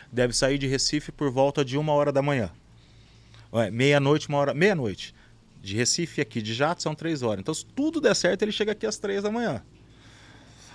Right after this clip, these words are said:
E aí, o que tá saindo daqui às duas horas da manhã, muitas vezes ele tá voando pra Recife. Então, é assim, é um, é um looping aí, mas no caso do Denis é esse horário mesmo, da meia-noite, ele deve chegar aqui por volta das três,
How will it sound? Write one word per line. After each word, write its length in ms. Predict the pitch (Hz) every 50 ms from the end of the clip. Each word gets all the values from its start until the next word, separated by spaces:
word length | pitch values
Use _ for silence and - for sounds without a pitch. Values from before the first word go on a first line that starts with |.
| - -
E 160 | 123 131 156
aí, 300 | 156 151 151 175 214 254
o 80 | 269 -
que 100 | - 208
tá 200 | - - 214 214
saindo 460 | - - 196 180 170 160 151 147 135
daqui 260 | 135 131 127 - 131
às 140 | 120 117 101
duas 280 | 107 123 123 117 104
horas 160 | 110 110 107 101
da 100 | 107 95
manhã, 220 | 98 117 160 190
muitas 300 | 165 143 156 165 160 135
vezes 160 | 147 165 165
ele 120 | 185 202 185
tá 160 | - 202 202
voando 360 | 190 226 240 208 208 240 240
pra 120 | - 202
Recife. 600 | 165 147 135 - - - 107 87 - - - - - - - - - - - - - - -
Então, 340 | 101 95 - 127 143 165 185
é 60 | 208
assim, 480 | 226 220 - - - 135 113 107 98
é 320 | 98 104 113 127 139 151 156
um, 220 | 156 156 135 107 - - - - - 107
é 60 | 123
um 100 | 139 139 123 120 123
looping 420 | 139 160 185 - 156 135 123 117
aí, 320 | 113 113 110 117 135 156 156 - - - - - -
mas 280 | 104 110 110 104 - -
no 220 | - 113 113 117
caso 220 | 117 135 135 135
do 100 | 123 123
Denis 320 | 110 104 120 131 147 143 123
é 100 | 120 110
esse 280 | 127 139 - - - 104 107
horário 340 | 117 113 110 117 120 117 110
mesmo, 460 | 101 95 101 113 143 156 156 165 135
da 200 | 117 101 104 104
meia-noite, 580 | 104 117 127 123 113 110 113 131 170 - - 123
ele 40 |
deve 140 | 110 117 -
chegar 180 | - 117 107 110
aqui 120 | - -
por 140 | - 117 104
volta 220 | 95 107 104 98
das 120 | 104 98 -
três, 340 | - 113 131 156 165 -